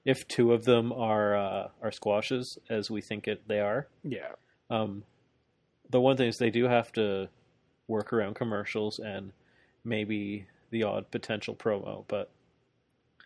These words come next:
Speaker 2: Mm-hmm.
Speaker 1: I don't know. I think they could get at least forty minutes, forty-five minutes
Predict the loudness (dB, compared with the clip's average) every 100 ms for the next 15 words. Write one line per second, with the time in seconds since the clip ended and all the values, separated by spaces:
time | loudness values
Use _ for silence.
0 | _ -10 -8 -12 -16 _ 6 6 6 4
1 | 4 2 -2 -2 2 4 4 0 2 2
2 | 4 0 -2 -2 -6 -8 -2 -2 0 -4
3 | -8 -10 -10 -14 -8 -6 -2 -2 0 -2
4 | -4 -4 -10 -12 -10 -10